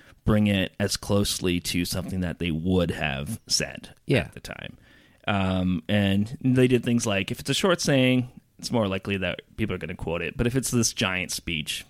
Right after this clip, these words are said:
Speaker 1: people aren't gonna orally remember it exactly
Speaker 2: Yeah, yeah.
Speaker 1: years later.
Speaker 2: It's,
Speaker 1: So
Speaker 2: uh, it's kinda like No Fear Shakespeare in a way, right?
Speaker 1: Yeah, exactly. Yeah.
Speaker 2: They give you the, the, the rough outline. This is what we're trying to convey, but also keeping it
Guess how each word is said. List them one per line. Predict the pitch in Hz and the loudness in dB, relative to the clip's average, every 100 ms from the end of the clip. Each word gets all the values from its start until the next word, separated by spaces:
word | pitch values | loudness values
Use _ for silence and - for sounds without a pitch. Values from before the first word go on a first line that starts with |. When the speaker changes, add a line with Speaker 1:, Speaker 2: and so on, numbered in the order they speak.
| 82 _ - 127 | -20 _ -16 -2
Speaker 1:
people | 123 104 | 0 0
aren't | 101 | -4
gonna | 90 82 | -6 -8
orally | - 87 73 73 | -4 -4 -4 -6
remember | 78 85 64 71 | -8 -8 -8 -10
it | |
exactly | 85 - 67 64 82 78 - - - | -10 -10 -12 -10 -10 -8 -12 -10 -2
Speaker 2:
Yeah, | 165 80 | 0 0
yeah. | 85 87 | 0 0
Speaker 1:
years | - 80 - | 0 -2 -6
later. | 82 85 | -8 -6
Speaker 2:
It's, | 87 - | -6 -2
Speaker 1:
So | 139 101 95 | -2 0 2
Speaker 2:
uh, | 147 147 143 131 | 2 4 2 0
it's | 135 123 | -2 -8
kinda | - 143 127 | -2 2 4
like | 123 | 4
No | 117 123 | 6 4
Fear | - 123 110 | 6 4 4
Shakespeare | - 92 - - 67 67 | 4 0 -2 -8 -8 -6
in | - | -6
a | |
way, | 69 - | -6 -2
right? | 78 | 4
Speaker 1:
Yeah, | 170 135 | 4 4
exactly. | 104 127 113 90 80 85 - 147 156 - | 0 -4 -6 -6 -8 -10 -10 -14 -8 0
Yeah. | 110 90 73 - | 2 2 0 -2
Speaker 2:
They | 104 107 | 0 2
give | 113 | 4
you | 107 | 4
the, | 101 95 95 92 | 6 6 4 2
the, | 92 101 95 80 | 0 2 4 2
the | 98 | 2
rough | 101 117 117 - - | 4 4 4 -2 -6
outline. | 113 110 90 101 101 107 | 0 0 2 4 4 4
This | 120 123 | 4 4
is | 113 | 2
what | 107 87 | 0 0
we're | 90 | -2
trying | - 90 80 | -2 -2 -2
to | 85 | -2
convey, | - 85 92 82 85 | -2 0 0 2 0
but | 95 104 | 2 4
also | 101 - 98 | 4 2 -2
keeping | - 95 98 92 | 0 0 4 4
it | 90 | 2